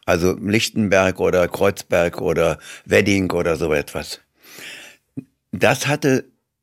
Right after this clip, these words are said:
äh, zur Folge, dass die Infrastruktur, will ich mal sagen, in den Städten, diesen Gruppen völlig verschieden war. Denn, äh, zum Beispiel Langwitz war ein Ort mit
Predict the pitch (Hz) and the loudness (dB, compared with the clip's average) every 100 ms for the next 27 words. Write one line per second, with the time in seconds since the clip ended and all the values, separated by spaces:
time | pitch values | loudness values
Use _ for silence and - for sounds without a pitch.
0 | _ 113 104 - 101 - 110 139 151 120 | _ 0 0 2 0 2 0 2 0 0
1 | 110 113 - - - _ _ _ _ _ | 0 0 -10 -18 -20 _ _ _ _ _
2 | - 110 - 175 185 127 - 87 80 107 | -6 -2 0 -2 0 -2 -2 -6 -4 0
3 | 90 82 78 80 80 80 76 76 80 - | 2 0 -2 -2 0 2 0 -2 -6 -6
4 | 123 143 123 117 107 - _ - - - | -2 0 2 2 2 -4 _ -16 -10 0
5 | 113 151 151 131 117 - _ 120 117 113 | 0 0 0 -2 -2 -14 _ -2 0 0
6 | 117 156 139 117 - - - 151 180 - | 0 0 -2 -2 -8 -18 0 2 2 0
7 | 151 185 175 113 71 60 - _ - - | -2 -2 -2 0 0 -2 -8 _ -20 -20
8 | - - - _ 294 123 123 123 _ _ | -20 -20 -20 _ 0 2 2 0 _ _
9 | 127 - - 120 113 135 123 110 147 165 | -6 -6 -2 2 2 0 0 2 0 -2
10 | 165 - 113 113 113 - 123 131 110 - | -6 -2 2 2 2 2 0 2 -2 -2
11 | - - - | -10 -14 -18